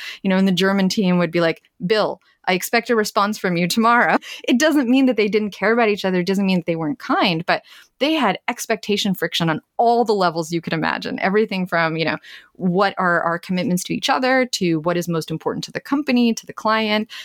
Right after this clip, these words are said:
to how do we open an email and how do you sign off an email? And it was beautiful to be able to just bring that to the surface, because in that conversation, they were able to just name, "Hey, here's what I'm expecting." And then from there,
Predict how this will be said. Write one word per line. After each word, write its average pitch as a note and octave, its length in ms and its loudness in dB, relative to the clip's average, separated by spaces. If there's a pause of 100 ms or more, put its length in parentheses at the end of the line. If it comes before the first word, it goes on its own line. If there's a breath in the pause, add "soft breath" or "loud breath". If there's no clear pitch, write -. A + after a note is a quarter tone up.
(100)
to F#3 340 2
how F3+ 160 -2
do E3+ 80 0
we E3 200 -2
open D#3 260 -2
an - 100 -4
email C#3 400 -2
and F3 100 0
how E3 140 0
do D#3 80 -6
you E3 80 -6
sign D#3+ 260 -4
off - 200 -6
an - 120 -10
email? - 260 -4 (260 loud breath)
And C4 80 2
it C4 40 4
was C4 140 2
beautiful A3 680 0
to F3+ 180 -2
be G#3 180 -2
able A3+ 160 0
to F3+ 160 -2
just E3 300 -6
bring G3+ 300 2
that F#3 180 0
to D#3+ 100 -8
the D#3 60 -2
surface, F3 460 -2
because F3+ 480 -2
in A#3+ 160 4
that F#3 160 2
conversation, F3 640 -2
they D#3 80 2
were E3 120 0
able E3+ 180 0
to D#3+ 80 -10
just D#3+ 200 -8
name, E3 480 0 (260 soft breath)
"Hey, G3+ 140 2
here's F#3+ 260 0
what E3+ 100 -2
I'm D3+ 140 -2
expecting." - 460 -10 (340)
And A3+ 140 2
then G#3+ 140 0
from G#3+ 180 0
there, G#3+ 380 2